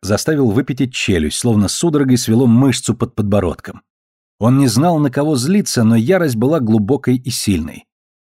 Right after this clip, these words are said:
Наверное, Розенфелд заметил, потому что заговорил иначе, мягче.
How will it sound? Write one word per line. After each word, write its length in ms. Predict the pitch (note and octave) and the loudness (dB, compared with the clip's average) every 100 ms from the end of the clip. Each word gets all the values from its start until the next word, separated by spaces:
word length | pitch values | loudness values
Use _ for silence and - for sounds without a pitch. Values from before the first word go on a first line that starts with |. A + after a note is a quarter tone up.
| _ | _
Наверное, 480 | - A#2 F3 F3 E3 | -2 0 2 2 0
Розенфелд 600 | D#3+ D#3+ E3 - F3 B2+ | 0 0 -2 -2 -4 -2
заметил, 520 | B2 D#3+ A#2+ E2+ - | -2 0 0 0 -4
потому 320 | - - B2 D#3+ | -8 -4 -4 -4
что 140 | D3+ | -2
заговорил 520 | G#2 F#2 F2+ G2+ A2 - | -2 0 0 0 -2 -2
иначе, 640 | G2+ F2 C2+ - - - _ _ _ | -2 -2 -4 -8 -12 -16 _ _ _
мягче. 680 | F#2+ G2 D#2 - - - | -2 0 0 -4 -10 -12